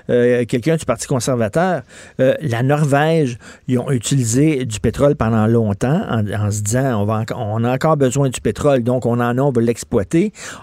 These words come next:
On va faire des gonzillions de dollars avec ça. On va mettre l'argent qu'on fait avec le pétrole, justement, dans un fonds vert, puis qui va nous aider à, à prendre le virage vert. Et aujourd'hui, c'est un des pays les plus, les plus verts au monde,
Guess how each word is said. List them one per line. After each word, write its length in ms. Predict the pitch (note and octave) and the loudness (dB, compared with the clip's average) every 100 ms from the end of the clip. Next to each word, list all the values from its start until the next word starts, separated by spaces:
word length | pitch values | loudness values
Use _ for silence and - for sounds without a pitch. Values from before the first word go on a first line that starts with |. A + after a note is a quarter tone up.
| - | -4
On 80 | |
va 140 | A#2 B2+ | 0 2
faire 180 | E3+ D#3 | 2 2
des 140 | B2 | 0
gonzillions 520 | B2 F3+ D3+ C3 C#3 | 2 2 2 2 2
de 60 | D3 | 2
dollars 340 | A#2+ B2 B2 | 2 2 0
avec 240 | A2+ F#2+ - | 0 -2 -2
ça. 220 | - G3+ | 0 0
On 140 | C#3+ B2+ | 0 2
va 140 | C#3 | 2
mettre 280 | C#3 E3 D#3+ | 2 2 2
l'argent 420 | B2+ A#2+ C3 D#3+ | -2 0 0 0
qu'on 200 | D#3+ C3 | 0 0
fait 100 | A2+ | 2
avec 240 | D3 A#2+ A#2 | 2 2 0
le 80 | A2 | 0
pétrole, 440 | A#2+ - C#3+ D3 | -2 0 2 2
justement, 500 | A#2 - A#2+ C3+ C#3+ | 0 -2 -2 0 0
dans 260 | A2 A2 A#2 | 0 0 0
un 120 | A2+ | -2
fonds 280 | - C#3 B2+ | -2 -2 0
vert, 440 | A#2 A#2+ C#3 D3+ | 0 0 -2 -4
puis 100 | - | -2
qui 80 | B2 | -2
va 140 | A#2 | 0
nous 220 | B2 A2 | 0 2
aider 440 | B2+ A#2+ A2+ D3+ D3+ - - - | 2 2 2 0 -2 -10 -16 -10
à, 420 | - B2 - C3 B2 | -6 -4 -4 -6 -6
à 40 | |
prendre 320 | - - E3 | -2 0 2
le 80 | C#3 | 2
virage 480 | A#2+ C3 A#2+ A#2 A2 | 2 2 2 0 0
vert. 300 | C3+ F#3+ E3+ | 0 0 0
Et 20 | |
aujourd'hui, 520 | C3+ B2+ B2+ A#2 F3+ | 0 0 0 0 0
c'est 140 | D3 C#3+ | 0 0
un 100 | C3+ | 0
des 140 | B2 | -2
pays 340 | G#2+ A#2+ C3 E3 | 0 0 2 2
les 160 | A#2+ | 0
plus, 260 | - C3 B2+ | -2 -2 0
les 180 | A2+ A2 | 0 -2
plus 240 | - C3+ | -2 -2
verts 540 | G#2+ A#2+ C#3+ D#3 A#2+ | 0 0 2 0 -2
au 120 | C#3 A#2 | -2 0
monde, 180 | A2+ | 2